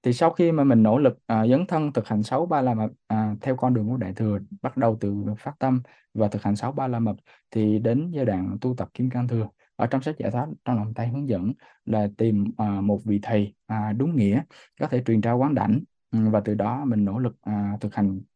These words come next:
kết hợp cả Đại Thừa, cả Đại Thừa được nói trong Nam Riêng, à, và nỗ lực, à, tu tập, à, Kim Cang Thừa để có được cái kết quả là Phật quả nhanh chóng.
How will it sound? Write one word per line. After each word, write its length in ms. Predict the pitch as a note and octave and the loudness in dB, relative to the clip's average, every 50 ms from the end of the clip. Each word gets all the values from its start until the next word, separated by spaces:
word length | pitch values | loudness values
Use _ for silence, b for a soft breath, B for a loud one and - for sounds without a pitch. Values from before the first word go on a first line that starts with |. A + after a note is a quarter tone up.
| _ | _
kết 160 | - F3 - C3+ | -4 -4 -2 -2
hợp 100 | F#2+ F#2+ | -6 -6
cả 340 | - G#2+ A2 A2 - B2 C3+ C#3 B2+ | -6 -6 -6 -4 -4 -4 -4 -4 -6
Đại 140 | - - - _ | -8 -10 -10 _
Thừa, 280 | G#2+ G#2+ G2+ G#2 G#2 G#2 b b b b b b _ _ - C3+ A#2 | -4 -4 -4 -4 -6 -8 b b b b b b _ _ -18 -10 -6
cả 160 | - F#2 A2+ | -2 0 0
Đại 160 | A#2 G2 G#2 | 0 0 0
Thừa 240 | G#2 B2 A#2+ A2 A2 | 0 0 0 0 0
được 120 | A2 A2 | 0 0
nói 240 | G#2+ G2+ G#2+ C#3+ D#3 | 0 0 0 -2 -2
trong 140 | - B2+ B2 | -2 -2 -2
Nam 120 | A#2 A#2 A#2 | -2 -2 0
Riêng, 220 | A#2+ A#2+ A#2+ A#2 A#2+ b b b b b | 2 2 2 2 -2 b b b b b
à, 320 | - G#2+ G#2+ G#2+ G#2 G#2 G#2 G2+ A#2+ | -2 -2 0 0 0 -2 -4 -2 0
và 120 | A2+ G#2 | 2 4
nỗ 200 | G2+ G2+ G2 A2 | 4 4 2 2
lực, 180 | B2+ A#2+ G#2+ - _ | 2 0 0 -2 _
à, 280 | _ A2+ G#2 G2+ G2+ G#2 G#2 | _ -2 -2 -2 -2 -2 -2
tu 120 | - B2 | -2 -2
tập, 180 | B2 - G2 G#3 _ _ _ _ _ | -2 -2 -8 -8 _ _ _ _ _
à, 140 | - G2 G2+ - | -8 -8 -6 -2
Kim 140 | - A#2 | -4 -2
Cang 140 | A#2+ A2+ A2+ | 0 -2 0
Thừa 260 | A2+ A2+ G#2+ G2+ F#2 A2 | 0 0 0 0 -2 -4
để 240 | A#2 F#2+ F#2+ A2 A2 | -8 -8 -8 -8 -8
có 180 | - A#2 A#2+ C#3+ | -6 -4 -4 -4
được 120 | C#3 G#2 - | -4 -8 -10
cái 120 | - B2+ A#2+ - | -10 -16 -10 -8
kết 160 | C#3+ - _ | -10 -8 _
quả 200 | - - - - B2+ C3 - - | -4 -4 -4 -4 -6 -10 -8 -8
là 100 | G2+ G2+ | -8 -8
Phật 140 | - - _ | -8 -10 _
quả 160 | - G2+ G#2 | -4 -2 0
nhanh 220 | A2 C3 B2 A#2 A2 | 0 0 0 0 -2
chóng. 340 | - G2 G2+ A#2+ C3+ C3+ | -4 -4 -4 -2 -4 -4